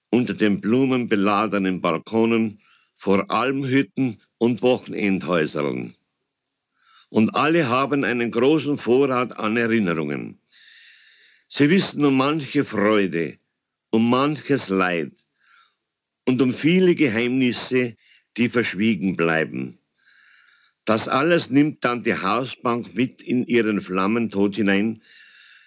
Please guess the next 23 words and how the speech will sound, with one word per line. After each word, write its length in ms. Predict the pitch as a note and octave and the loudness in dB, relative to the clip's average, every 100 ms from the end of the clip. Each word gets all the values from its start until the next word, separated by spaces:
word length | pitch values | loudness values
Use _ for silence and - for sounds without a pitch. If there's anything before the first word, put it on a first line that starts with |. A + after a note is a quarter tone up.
| _ - | _ -2
denn 180 | A#2 A#2+ | -2 0
wenn 280 | C#3+ C3 B2 | -2 0 0
Wind 340 | F3 F3+ - | 2 0 -4
und 300 | - B2+ F#2 | -2 0 0
Wetter, 500 | C3 C#3 - F#2 - _ _ _ _ | 0 0 -2 -2 -4 _ _ _ _
Sommerglut 920 | - B2 D#3+ D#3+ D#3 A#2+ C3 D3 C#3+ | -4 0 2 0 0 0 2 2 2
und 320 | - C3 A2 | -2 -2 0
Winterkälte 800 | A2+ D#3 C#3+ A2+ B2+ C3+ A2+ A#2+ | 0 0 0 -4 0 0 0 -4
sie 200 | A2 A#2+ | -4 -4
alt 400 | - A#2 C#3 - | 0 0 0 -2
und 140 | A2+ A2 | -4 2
morsch 500 | A#2 C3 - - G#2+ | 2 2 -4 -8 -2
haben 380 | A#2 G#2+ G2+ | -2 -2 -2
werden 340 | G#2 A#2 - A#2+ | 0 0 -2 -2
lassen, 560 | G#2+ A#2 - B2 A#2+ _ _ - _ - _ _ - | 0 -2 -6 -10 -10 _ _ -20 _ -20 _ _ 0
wird 240 | C3+ D#3 | 2 2
sie 240 | - D3 | 2 0
zerhackt 800 | - A2+ D#2 A#2+ D3 - - - _ _ _ _ | 2 -2 -2 -2 -4 -6 -20 -20 _ _ _ _
und 220 | - B2+ B2+ | -2 0 2
in 100 | B2+ | 2
den 140 | C#3 | 0
Ofen 420 | - A#2 F2 F#2 | 2 2 2 -2
geschoben. 680 | F2 - F2 D2 A#1+ B1 | -2 0 -2 -2 -6 -12